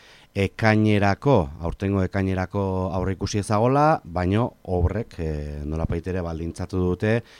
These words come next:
eta aintzinatu dute, ba, prozesu hori, ez? Azkenean, erran bezala, abenduaren batean, eh, zaintza lanak Baztan enpresa publikoa hasi zen dagoeneko,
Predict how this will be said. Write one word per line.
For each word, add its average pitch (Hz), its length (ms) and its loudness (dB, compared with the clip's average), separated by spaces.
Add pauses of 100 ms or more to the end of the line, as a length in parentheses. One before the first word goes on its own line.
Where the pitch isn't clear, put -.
eta 95 240 -6
aintzinatu 95 680 -2
dute, 95 580 0 (420)
ba, 87 220 2
prozesu 87 600 0
hori, 73 180 -2
ez? 139 260 -2 (440)
Azkenean, 110 520 2
erran 92 220 2
bezala, 95 420 2
abenduaren 95 880 2
batean, 101 640 0
eh, 78 720 -4
zaintza 87 340 -2
lanak 87 260 0
Baztan 87 460 0
enpresa 85 380 -2
publikoa 92 480 -2
hasi 87 160 -8
zen 85 500 -4
dagoeneko, 87 600 -4